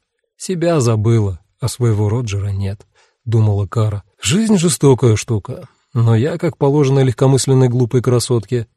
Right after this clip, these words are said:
все равно этого монстра люблю". Девочка рыдала взахлеб,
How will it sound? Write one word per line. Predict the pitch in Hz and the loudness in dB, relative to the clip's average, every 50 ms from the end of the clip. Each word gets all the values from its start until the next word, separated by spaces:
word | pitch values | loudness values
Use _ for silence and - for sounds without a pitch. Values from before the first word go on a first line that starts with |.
| _ _ _ _ _ | _ _ _ _ _
все | _ - - 220 208 | _ -2 2 2 4
равно | 190 156 120 127 139 156 175 | 4 4 2 2 2 2 2
этого | - 160 135 - 135 117 120 110 | 0 0 0 0 0 0 2 2
монстра | 107 110 120 127 113 - 117 117 113 | 2 2 0 -2 -4 -4 -2 0 2
люблю". | 113 117 120 107 101 107 110 107 95 87 - _ _ _ _ _ _ _ _ _ _ _ - | 2 2 2 2 2 2 2 0 0 -4 -8 _ _ _ _ _ _ _ _ _ _ _ -6
Девочка | - 104 120 165 175 175 165 - - 143 135 127 | -2 0 2 2 2 2 0 -2 0 0 2 4
рыдала | 139 139 123 127 127 123 120 117 | 4 2 2 0 0 0 0 0
взахлеб, | 107 104 113 117 - - 120 113 107 98 - _ | 0 2 0 0 0 0 -2 -2 -2 -2 -6 _